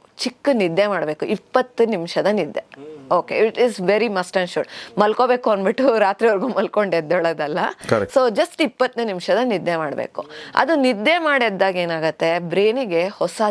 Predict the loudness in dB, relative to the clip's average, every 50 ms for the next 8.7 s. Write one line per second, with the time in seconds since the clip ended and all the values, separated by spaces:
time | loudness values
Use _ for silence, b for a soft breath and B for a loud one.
0 | -2 -4 -4 -4 -2 -2 0 0 0 -2 -4 -4 -6 -6 -6 -6 -6 -10 -12 -12
1 | -12 -12 -14 -14 -16 -16 -18 -20 B B B B B B B -2 0 0 2 2
2 | 2 2 0 -2 -6 -12 -14 -16 _ _ 0 2 4 4 4 2 2 2 2 2
3 | 2 0 -2 -4 -4 0 2 2 2 2 4 4 4 4 4 2 2 0 0 0
4 | 0 -2 -2 -2 -4 -4 -2 -2 -2 -2 -2 -2 0 0 0 0 0 -4 -6 -12
5 | -18 B B B B B B -2 0 2 2 2 2 2 2 0 2 2 0 0
6 | -2 -2 -2 -2 -2 -2 -2 -4 -4 -2 -2 -4 -4 -2 -2 -2 -2 -2 -2 -2
7 | -2 -4 -4 -6 -4 0 0 2 2 0 -2 -6 -10 -8 -8 -6 -6 -6 -6 -4
8 | -4 -4 -4 -6 -10 -12 -12 -8 -6 -4 -2 -2 -2 -4